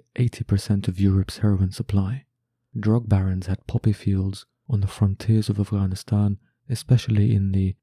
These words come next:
Nangarhar province, protected with armored carriers and anti-aircraft guns. They even had technical advisors who would visit their fields and advise on how to grow the crop best. They provided masks for their workers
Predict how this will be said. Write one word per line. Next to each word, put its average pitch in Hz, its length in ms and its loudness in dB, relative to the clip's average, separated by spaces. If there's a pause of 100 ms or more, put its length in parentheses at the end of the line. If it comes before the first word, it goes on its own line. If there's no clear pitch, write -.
Nangarhar 101 600 6
province, 92 560 -2 (320)
protected - 500 0
with 95 200 4 (120)
armored 107 380 2
carriers 98 440 0
and 101 120 -6
anti-aircraft 101 800 0
guns. 113 440 0 (560)
They - 200 0
even 123 240 2
had 101 340 0
technical - 500 -4
advisors 101 600 -2
who 101 140 0
would 95 180 -2 (160)
visit 120 320 0
their 107 180 2
fields 107 500 -2
and 98 140 0
advise 101 400 0
on 98 80 0
how 101 280 -2
to 104 100 -6
grow 101 240 2
the 95 100 0
crop - 380 -4
best. - 400 -4 (160)
They 110 120 -2
provided 110 460 0
masks 107 540 0
for - 140 -4
their 98 180 0
workers 107 480 0